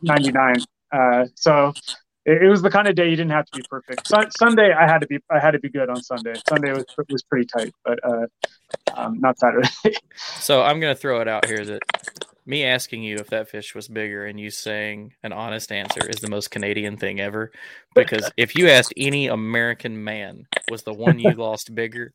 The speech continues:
Speaker 2: Oh yeah, it ate it. That was a twenty-four, nine pound smallmouth, and you were
Speaker 1: New, new Canadian
Speaker 2: completely
Speaker 1: record, probably, I think.
Speaker 2: Yeah, you were
Speaker 1: Yeah.
Speaker 2: completely honest, and <laughs> that's just the very Canadian answer. So good job.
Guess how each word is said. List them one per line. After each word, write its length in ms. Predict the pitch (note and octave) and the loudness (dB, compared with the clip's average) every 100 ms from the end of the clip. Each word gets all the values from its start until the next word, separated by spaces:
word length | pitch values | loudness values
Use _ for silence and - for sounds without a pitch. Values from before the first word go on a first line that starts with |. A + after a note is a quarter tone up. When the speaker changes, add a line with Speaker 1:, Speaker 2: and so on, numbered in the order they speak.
| - | -6
Speaker 2:
Oh 180 | A2+ A2+ | -4 -4
yeah, 240 | A2+ G2+ | -6 -6
it 260 | G2+ G#2+ - | -6 -8 -8
ate 160 | A2+ G#2 | -10 2
it. 80 | F3 - - - - - | 4 4 -2 -14 -8 -4
That 160 | B2 A#2 | -2 2
was 80 | - | 2
a 60 | |
twenty-four, 880 | - - B2+ A#2+ - A#2+ A#2 A2 G#2+ - - - | 0 -2 -2 -4 -4 -4 -2 -4 -8 -12 -20 -14
nine 420 | B2 A#2+ A#2+ A#2 | -4 0 0 -2
pound 480 | - A2+ A2 G#2+ G#2 | -4 -6 -4 -6 -8
smallmouth, 640 | - - A#2 G#2 G#2 G#2+ A2 | -12 -10 -8 -10 -10 -10 -6
and 100 | A#2 | -2
you 140 | B2 | -2
were 160 | A#2 - | -2 4
Speaker 1:
New, 200 | F3+ G3+ | 6 8
new 200 | F#3+ G3 | 6 6
Canadian 100 | G3+ | 6
Speaker 2:
completely 340 | G#3 G3 F3 D#3 | 4 4 4 4
Speaker 1:
record, 320 | E3+ D3+ C#3 | 4 2 0
probably, 400 | D#3 C#3 C3+ B2 | 2 2 2 0
I 120 | A#2+ A#2+ | -2 -4
think. 80 | A#2+ | -8
Speaker 2:
Yeah, 300 | A2+ - - - | -8 -10 -16 -12
you 140 | C#3 C#3+ | -6 -4
were 120 | C#3+ | -4
Speaker 1:
Yeah. 60 | |
Speaker 2:
completely 760 | B2 A2 - - C#3 C#3 C3 A#2 | -4 -8 -10 -10 -6 -6 -4 -6
honest, 540 | A2 G#2 G2+ - - _ _ | -4 -6 -8 -12 -16 _ _
and 340 | D3 A#2 C3+ - - | -18 -10 -10 -10 -14
<laughs> 180 | - _ | -20 _
that's 360 | E3+ D#3+ F#3 D#3+ | 2 2 0 0
just 220 | D#3+ - - F#3 D#3+ E3+ | 0 2 0 0 -4 -2
the 160 | D3 B2 | 0 0
very 460 | A#2 C#3 C#3 C3 | 0 4 6 4
Canadian 500 | - B2 A#2+ A#2 A2 | 2 -2 -2 -2 -4
answer. 320 | A2 G#2+ G#2+ | -6 -8 -12
So 120 | - G#2+ | -16 -16
good 260 | A2 G#2+ | -14 -14
job. 320 | A2+ G#2+ G#2 | -12 -12 -14